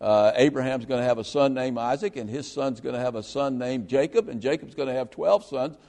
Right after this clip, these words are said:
who are gonna make up the twelve tribes of Israel. So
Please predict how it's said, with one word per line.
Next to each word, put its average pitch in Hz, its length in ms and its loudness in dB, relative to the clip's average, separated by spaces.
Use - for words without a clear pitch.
who 143 60 0
are 143 60 6
gonna 139 200 0
make 139 300 2
up - 180 0
the 165 80 -10
twelve 123 380 2
tribes 131 320 2
of 151 140 0
Israel. 151 340 8
So 127 280 2